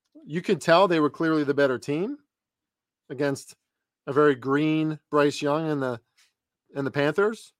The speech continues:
right? A, a, a learning, developing team there in the Panthers with a new coach, a new rookie quarterback.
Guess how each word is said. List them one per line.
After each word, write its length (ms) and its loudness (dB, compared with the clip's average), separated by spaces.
right? 220 0
A, 40 2
a, 460 -2
a 20 -4
learning, 480 0
developing 560 0
team 240 -6
there 140 -2
in 60 -4
the 60 -8
Panthers 380 -4
with 120 -10
a 60 -8
new 160 -6
coach, 500 -2
a 60 -12
new 120 0
rookie 280 2
quarterback. 680 2